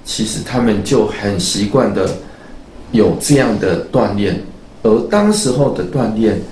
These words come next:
其实现在的比赛，当时候就有，而且非常的流行。各地都有罗马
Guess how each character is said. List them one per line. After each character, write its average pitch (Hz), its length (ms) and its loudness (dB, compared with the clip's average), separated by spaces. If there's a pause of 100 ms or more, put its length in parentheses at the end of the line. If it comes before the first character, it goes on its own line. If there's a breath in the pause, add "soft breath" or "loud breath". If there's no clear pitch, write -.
(300 loud breath)
其 - 240 -2
实 98 360 -2 (420)
现 170 280 4
在 135 220 2
的 101 120 0
比 - 200 -6
赛， 98 320 -2 (380)
当 135 240 2
时 - 180 -2
候 - 380 0 (400)
就 131 280 4
有， - 220 0 (440)
而 104 120 0
且 98 220 0
非 139 480 4
常 95 180 -8 (120)
的 87 340 -2 (140)
流 87 200 4
行。 - 260 0 (720 loud breath)
各 175 240 6
地 123 360 0 (320)
都 117 180 2
有 95 180 2
罗 101 220 2
马 95 240 0